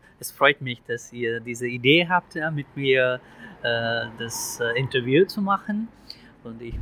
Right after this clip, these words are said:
freue mich auch riesig, da heute Morgen euch hier in meiner neuen Gemeinde begrüßen zu dürfen und mit euch den Gottesdienst feiern zu dürfen.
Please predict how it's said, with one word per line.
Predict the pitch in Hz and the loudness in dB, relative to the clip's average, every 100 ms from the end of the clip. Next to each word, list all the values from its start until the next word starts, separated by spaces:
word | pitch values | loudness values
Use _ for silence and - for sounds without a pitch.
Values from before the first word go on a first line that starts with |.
| - | -6
freue | 131 | -6
mich | 127 123 | -6 -4
auch | 117 131 | -6 -2
riesig, | 123 151 - 139 - | 0 0 -2 -12 -10
da | 120 117 117 113 110 | -6 -6 -6 -10 -6
heute | 120 117 | -4 -4
Morgen | 113 110 120 120 123 | -2 0 0 -2 -8
euch | 117 113 113 - | -8 -8 -8 -14
hier | 127 127 117 | -4 0 0
in | 117 | -2
meiner | 113 113 113 110 110 | -4 -2 -2 -4 -4
neuen | 110 143 151 | 0 0 0
Gemeinde | 127 127 139 139 131 127 | -2 2 2 2 0 0
begrüßen | 117 107 131 - 147 | -4 -4 -6 -6 -8
zu | - 143 | -10 -10
dürfen | 135 139 - 131 | -8 -8 -10 -12
und | 127 127 | -12 -12
mit | 123 - | -12 -6
euch | 123 123 123 - - - - | -4 -4 -8 -18 -20 -10 -4
den | 120 | -4
Gottesdienst | 117 135 123 - 127 120 - | -2 -6 -4 -6 -4 -4 0
feiern | 123 127 | 2 4
zu | 131 143 | 2 -2
dürfen. | 135 135 151 | -2 -2 -4